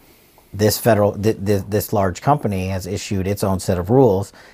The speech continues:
And so I think you'll see individuals from that company eventually challenge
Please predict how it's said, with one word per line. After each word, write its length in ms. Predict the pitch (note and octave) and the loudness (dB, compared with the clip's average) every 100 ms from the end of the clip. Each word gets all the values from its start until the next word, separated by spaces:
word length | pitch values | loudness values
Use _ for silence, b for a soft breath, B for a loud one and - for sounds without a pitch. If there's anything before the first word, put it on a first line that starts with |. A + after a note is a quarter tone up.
| B | B
And 120 | G2 | -8
so 160 | - G2+ | -2 0
I 100 | F#2+ | 0
think 220 | - G2 | -2 -4
you'll 100 | G#2 | -4
see 260 | F2 G#2+ G2+ | -4 -4 -4
individuals 460 | G2 G2 F#2+ F2+ | -2 -2 -2 -4
from 140 | - G2 | -2 0
that 180 | F2+ | 0
company 380 | - B2 A#2 G2 | 0 -2 0 -6
eventually 420 | F2+ F#2 F#2 F2 | -4 -6 -6 -8
challenge 600 | F2 - G#2 G2 F2 F2+ | -6 -4 -2 -2 -4 -8